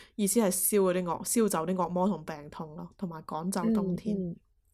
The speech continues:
Speaker 1: 同樣嘅嘢我都喺意大利嘅博洛尼亞度，佢哋跨年嘅時候會見過，即係有啲除舊迎新咁嘅意思咯。即係博洛尼亞呢，佢哋跨年嗰陣時呢，三、三十一號，呃，跟住就會喺個市中心廣場度燒一個好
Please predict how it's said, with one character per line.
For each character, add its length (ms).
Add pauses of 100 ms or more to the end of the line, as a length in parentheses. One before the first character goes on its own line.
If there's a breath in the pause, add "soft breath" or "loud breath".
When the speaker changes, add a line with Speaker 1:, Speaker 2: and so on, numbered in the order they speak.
(600 loud breath)
Speaker 1:
同 180
樣 140
嘅 100
嘢 200
我 80
都 120
喺 120
意 120
大 160
利 140
嘅 120
博 140
洛 140
尼 140
亞 160
度， 160 (340 soft breath)
佢 100
哋 160
跨 260
年 140
嘅 120
時 100
候 160
會 100
見 260
過， 160
即 100
係 60
有 80
啲 100
除 180
舊 240
迎 200
新 140
咁 160
嘅 100
意 160
思 240
咯。 120 (300 loud breath)
即 100
係 60
博 100
洛 180
尼 80
亞 160
呢， 160
佢 160
哋 120
跨 200
年 140 (100)
嗰 260
陣 40
時 220
呢， 200
三、 400
三 180
十 60
一 20
號， 220 (460 loud breath)
呃， 320
跟 160
住 100
就 180
會 160
喺 240
個 300
市 240
中 160
心 200
廣 180
場 240
度 160
燒 280
一 20
個 100
好 220